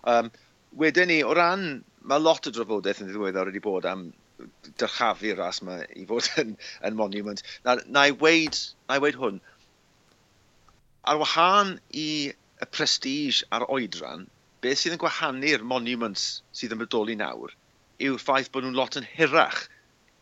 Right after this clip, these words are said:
na'r rhasys arall 'fyd. Ma' nhw o leiaf o chwech deg, saith deg cilometr yn fwy. A fydde angen ychwanegu at y ras er mwyn dyrchafu, neu a fydde'r cilometre ychwanegol 'na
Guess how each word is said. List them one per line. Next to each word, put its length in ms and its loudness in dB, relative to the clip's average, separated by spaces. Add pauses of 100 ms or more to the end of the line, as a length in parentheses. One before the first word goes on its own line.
(340)
na'r 260 2
rhasys 320 0
arall 360 -4
'fyd. 220 -2
Ma' 100 -8
nhw 200 -4
o 80 -2
leiaf 240 2
o 80 -6
chwech 280 0
deg, 160 -2
saith 320 0
deg 160 -4
cilometr 400 -6
yn 100 -12
fwy. 240 -4 (380)
A 200 4
fydde 220 2 (140)
angen 440 0 (880)
ychwanegu 920 0 (540)
at 380 2
y 200 0
ras 340 2 (540)
er 180 2
mwyn 180 -2
dyrchafu, 440 0 (520)
neu 360 2 (140)
a 140 2 (140)
fydde'r 420 0
cilometre 540 -2
ychwanegol 500 -4
'na 160 2